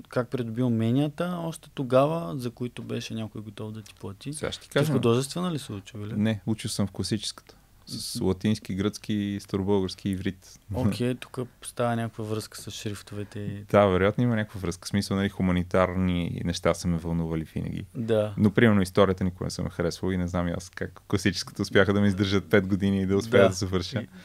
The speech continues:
Speaker 2: А, но в училище правех училищния вестник на компютърни
Speaker 1: Да,
Speaker 2: програми.
Speaker 1: да, ти
Speaker 2: И,
Speaker 1: казвам.
Speaker 2: а, усещах, че, че нещо такова ще е.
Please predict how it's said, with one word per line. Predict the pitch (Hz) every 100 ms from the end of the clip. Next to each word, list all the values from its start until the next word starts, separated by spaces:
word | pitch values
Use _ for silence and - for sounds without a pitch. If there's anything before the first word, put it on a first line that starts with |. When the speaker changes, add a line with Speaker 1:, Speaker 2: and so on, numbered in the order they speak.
| - - - -
Speaker 2:
А, | - 101 101 101 98 101 - - - -
но | 117 117 117 113 110 - - -
в | 104 -
училище | 135 139 123
правех | - 123 120
училищния | - 113 - 98
вестник | 90 95 - 120
на | 110 104
компютърни | - 95 98 98 92
Speaker 1:
Да, |
Speaker 2:
програми. | 95 113 90 85
Speaker 1:
да, | 95 98
ти | 95 -
Speaker 2:
И, | 110 117 123 120
Speaker 1:
казвам. | 113
Speaker 2:
а, | 110 107 107 104 - -
усещах, | 101 117 113 - -
че, | - 107 -
че | - 104 -
нещо | 101 101 101 -
такова | - - 90 92
ще | - 85
е. | 101